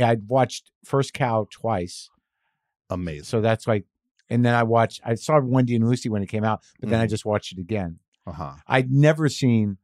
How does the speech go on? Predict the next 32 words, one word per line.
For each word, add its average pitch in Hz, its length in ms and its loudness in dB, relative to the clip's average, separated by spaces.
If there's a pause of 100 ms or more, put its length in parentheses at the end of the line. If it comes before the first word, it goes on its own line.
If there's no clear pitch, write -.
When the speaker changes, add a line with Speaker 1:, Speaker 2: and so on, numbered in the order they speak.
(180)
Speaker 1:
Old 123 220 2
Joy, 95 460 -2
and 104 220 0 (340)
even 135 320 4
though 117 320 6 (600)
Will 120 220 2
Oldham 101 380 2
annoys 113 360 2
me, 110 220 -4 (140)
Speaker 2:
Uh-huh. 87 360 -8
Speaker 1:
I, 120 240 0
I, 117 240 2 (160)
it, - 160 -16 (220)
it 113 60 -4
was 110 160 -2
fine 104 260 -2
for 98 80 -8
the 92 80 -4
movie. 87 300 -6 (200)
Speaker 2:
Yeah. 120 220 2 (640)
How 107 140 2
about, 98 340 4
um, 87 440 0 (1300)
blanking? 82 340 -14
Is 80 80 -18
it 82 80 -20
Certain 117 320 -4
Women? 156 380 -4 (240)
Speaker 1:
Yeah. 151 280 6 (440)
Oh 139 80 2
my 156 140 4
God. 151 420 -2